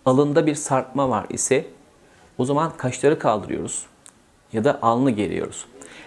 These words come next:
Eğer kapaklarda bir problem varsa üst göz kapağı olabilir, alt göz kapağı olabilir. Bu bölgeyi düzeltebiliyoruz. Eğer orta yüzde bir sarkma var ise bunu direktman, e, endoskopik mid face dediğimiz endoskopik orta yüz germe işlemiyle gerçekleştirebiliyoruz.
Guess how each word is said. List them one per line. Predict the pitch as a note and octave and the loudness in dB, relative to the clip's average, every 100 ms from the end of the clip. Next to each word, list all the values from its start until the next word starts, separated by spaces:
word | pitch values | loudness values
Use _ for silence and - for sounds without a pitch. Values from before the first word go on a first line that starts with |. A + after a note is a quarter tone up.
| - | -2
Eğer | B2 D3 E3+ - | 2 2 2 -2
kapaklarda | C3 D3+ C#3+ C3+ C#3 D#3+ F3+ | 0 0 0 0 0 2 0
bir | F3+ | 2
problem | C#3+ A2 G#2+ G2+ | 2 2 0 -2
varsa | G2 A2 - | -2 -4 0
üst | C#3 - | 0 2
göz | C#3 - | 0 -2
kapağı | - B2+ C3 | -4 -2 0
olabilir, | B2 B2+ - | 0 0 0
alt | A#2 - | -2 0
göz | B2+ | -6
kapağı | - - A#2 | -6 -6 -4
olabilir. | G#2+ G#2+ C#3 C#3+ - | -2 0 -2 -4 -4
Bu | A#2 C3+ | 2 6
bölgeyi | A#2+ A2 G#2+ | 6 4 2
düzeltebiliyoruz. | G#2 F#2+ - - - E2 F2 - - - - - - - | 0 -4 -8 -8 -10 -8 -8 -8 -14 -20 -20 -20 -12 0
Eğer | B2 C#3 D3+ - - - | 4 4 0 -8 -6 2
orta | A#2+ - F3+ | 2 4 4
yüzde | G3+ D#3 D#3 C#3+ | 6 4 4 4
bir | C#3 | 2
sarkma | - B2+ A#2+ - B2 A#2+ | 2 0 0 -2 0 2
var | B2 - | 0 -2
ise | A2+ A2 A2 - - | -4 0 -2 -4 -6
bunu | A2 B2 C#3 D#3+ - A2 | 2 4 4 2 -4 2
direktman, | B2+ C3+ C3 B2+ C#3+ - - | 4 4 2 0 0 -6 -6
e, | A2+ | -4
endoskopik | - A#2+ B2 - C3 - C#3+ - - | 0 0 0 0 -2 0 -4 -4 -4
mid | B2 C3+ | -2 0
face | A2+ G#2 - | -2 -2 -6
dediğimiz | F#2+ F#2 A#2+ | -6 -4 -4
endoskopik | A2 A#2 - A#2+ - | -2 -4 -2 -4 0
orta | A2+ G#2+ C3+ | 0 2 2
yüz | B2+ A2 | 2 2
germe | G#2+ G#2 | -2 -2
işlemiyle | A#2 A#2 B2+ | -6 -4 -2
gerçekleştirebiliyoruz. | B2+ B2+ - B2 A#2+ B2 B2 A#2+ B2 C3 | 0 -2 -4 -10 -6 -4 -2 -2 -2 -4